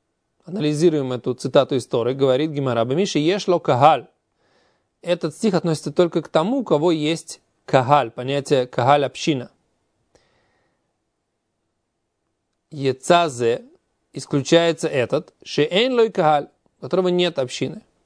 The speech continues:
То есть община, она есть только у кагаль Исраэль.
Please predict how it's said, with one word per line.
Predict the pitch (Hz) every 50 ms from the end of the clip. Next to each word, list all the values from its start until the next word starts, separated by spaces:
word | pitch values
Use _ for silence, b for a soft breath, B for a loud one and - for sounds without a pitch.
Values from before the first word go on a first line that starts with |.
| _ _ _ _ _ _ _ _ _ _ _ _ _ _ _ _ _ _ _ _ _ _ _ _
То | 135
есть | 131 - -
община, | 131 123 - - - - 214 247 247 214 185 175 175 175 175 - -
она | 139 135 139 151 160
есть | 160 147 151 165 180 180 - - -
только | 185 196 180 170 165 - 175 160 143
у | - 151 -
кагаль | - - 135 151 151 151 147
Исраэль. | 127 - - 131 127 113 107 104 101